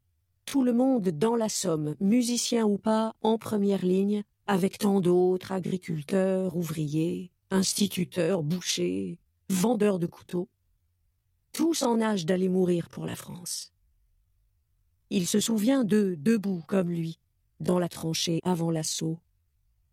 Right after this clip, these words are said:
Ensemble et seuls. Personne ne se regardait, personne ne se parlait. Il se souvient avoir pensé,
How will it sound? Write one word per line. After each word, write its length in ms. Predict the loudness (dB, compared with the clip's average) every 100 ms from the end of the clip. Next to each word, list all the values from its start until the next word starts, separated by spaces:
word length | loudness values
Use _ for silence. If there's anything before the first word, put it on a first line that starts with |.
| _ _ _ _
Ensemble 680 | -2 0 0 0 0 -2 -4 -6 _
et 60 | -6
seuls. 480 | -4 -4 -4 -6 -12 _ _ _ _ _ _ _ _ _ _ -4
Personne 400 | -4 0 0 0
ne 80 | 0
se 140 | -2
regardait, 580 | -2 0 0 0 0 -2 _ _
personne 500 | -2 -2 -2 0 0
ne 80 | -2
se 160 | -2
parlait. 520 | -4 -6 -2 -4 -4 -8 _ _ _ _ _ _ _ _ _ _ _ -4
Il 160 | -2
se 100 | 0
souvient 380 | 0 2 4 2
avoir 320 | 0 -2 -4
pensé, 520 | -4 -6 -2 0 0